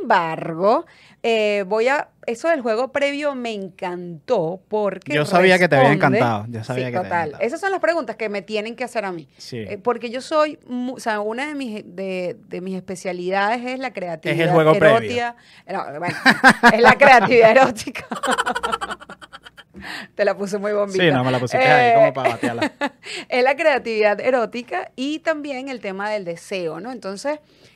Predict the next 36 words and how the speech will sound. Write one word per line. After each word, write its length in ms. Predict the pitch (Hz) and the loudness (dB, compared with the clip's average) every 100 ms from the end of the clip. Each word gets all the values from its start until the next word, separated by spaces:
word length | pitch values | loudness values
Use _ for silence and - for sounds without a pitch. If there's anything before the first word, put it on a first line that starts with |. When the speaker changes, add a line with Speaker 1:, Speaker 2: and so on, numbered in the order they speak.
| _ | _
Speaker 1:
eh, 420 | 233 220 208 196 196 | -4 -2 0 -2 -2
los 120 | 196 | -4
problemas 340 | 202 190 226 | -4 -6 -6
de 60 | 285 | -8
deseo 320 | 190 202 214 | -6 -4 -4
son 240 | 240 254 | -4 -8
en 100 | 247 | -6
pareja, 600 | 180 165 214 247 233 233 208 | -6 -2 0 0 -2 -4 -4
los 100 | 202 | -6
problemas 360 | 170 165 180 | -8 -6 -8
en 60 | 208 | -8
des-, 240 | 160 - | -10 -10
de 160 | 180 175 | -8 -6
deseo 360 | 165 - 165 | -6 -8 -10
son 260 | 165 202 208 _ _ - | -8 -12 -12 _ _ -10
en 140 | 254 | -6
muchísimas 600 | 254 254 262 311 302 226 | -6 -8 -10 -8 -6 -4
otras, 380 | 190 185 240 - _ _ - | -6 -4 -6 -6 _ _ -12
eh, 180 | 185 - - 196 | -12 -12 -18 -14
no 260 | 208 202 | -10 -10
solamente 560 | 202 262 269 254 254 254 _ _ | -8 -8 -8 -8 -8 -10 _ _
solo, 680 | _ - 269 254 247 269 320 _ _ | _ -6 -2 0 0 -2 -2 _ _
sino 380 | - 202 196 185 | -10 -6 -4 -4
también 440 | 185 185 180 180 | -4 -6 -8 -10
cuando 300 | - 247 214 | -8 -8 -8
están 240 | 165 180 185 | -10 -10 -10
en 100 | 226 | -6
pareja. 320 | 190 208 220 | -4 -4 -6
Mira, 220 | 208 190 | -10 -12
es 60 | 185 | -10
que 100 | 180 | -12
él 60 | |
me 80 | 185 | -10
gusta 240 | 185 175 180 | -12 -12 -10
más, 340 | 208 202 185 | -8 -8 -8
esa 320 | 170 190 190 | -10 -4 -4